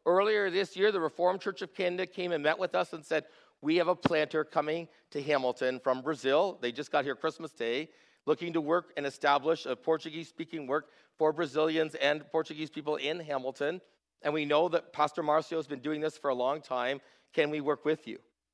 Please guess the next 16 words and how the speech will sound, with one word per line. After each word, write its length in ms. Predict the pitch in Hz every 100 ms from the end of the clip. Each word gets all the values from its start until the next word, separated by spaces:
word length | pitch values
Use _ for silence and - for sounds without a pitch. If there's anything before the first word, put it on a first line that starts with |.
| _ _ _ _
And, 260 | 143 151 147
uh, 100 | 147
these 200 | 147 151
are 60 | 139
two 180 | 185
diff-, 240 | 170 170 - 170 131
different 240 | 156 165
denominations. 580 | 147 147 151 143 147 165
So 80 | 123
we 120 | 135
went 140 | 160 151
to 80 |
our 180 | 117 135
denomination 560 | 147 147 147 151 156 156
and 60 |
say, 200 | - 139